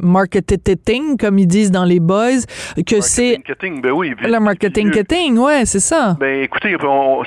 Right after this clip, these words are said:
Speaker 2: on connaît ça. Il y a, il y a, je, je, je, je le cite parce que je trouve le, le, le, le, l'anecdote délicieuse, puis vous pouvez la vérifier. Mais le, le, il y a un dictionnaire australien qui s'appelle Macquarie. Quand ils ont fait leur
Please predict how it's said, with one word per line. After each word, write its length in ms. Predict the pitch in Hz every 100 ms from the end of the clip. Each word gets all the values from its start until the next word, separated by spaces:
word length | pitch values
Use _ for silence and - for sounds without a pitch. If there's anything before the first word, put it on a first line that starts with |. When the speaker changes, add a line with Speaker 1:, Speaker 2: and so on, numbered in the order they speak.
| 147
Speaker 2:
on 180 | 147 139
connaît 400 | - 151 160 143 131
ça. 120 | 247
Il 60 | 226
y 60 | 160
a, 80 | 127
il 100 | 135
y 60 |
a, 100 | 131 123 120
je, 200 | 110 127
je, 260 | 113 120 110
je, 100 | 117 104 - - -
je 100 | -
le 120 | 123 110 -
cite 120 | 190 -
parce 180 | 120 -
que 100 | 117
je 100 | -
trouve 220 | 139 131
le, 160 | 113
le, 240 | 107 104 101
le, 180 | 101 101
le, 220 | 101 101
l'anecdote 580 | 104 110 110 104 131 123
délicieuse, 540 | 117 107 104 139 180
puis 100 | - 113
vous 100 | -
pouvez 140 | 127
la 120 | 123
vérifier. 720 | 110 107 104 104 - 120 180 240 - - - -
Mais 160 | 113 113
le, 420 | 117 117 113 113 113
le, 400 | 117 113 110 104
il 60 | 107
y 20 |
a 40 | 107
un 40 |
dictionnaire 420 | 107 - 135 170
australien 520 | 139 - 127 113 123
qui 80 | 151
s'appelle 300 | 117 - 123
Macquarie. 800 | 113 127 - - 131 107 101 107 123 - - - - _ -
Quand 120 | 127
ils 120 | 135 139
ont 100 | 120
fait 180 | 156 151
leur 180 | 120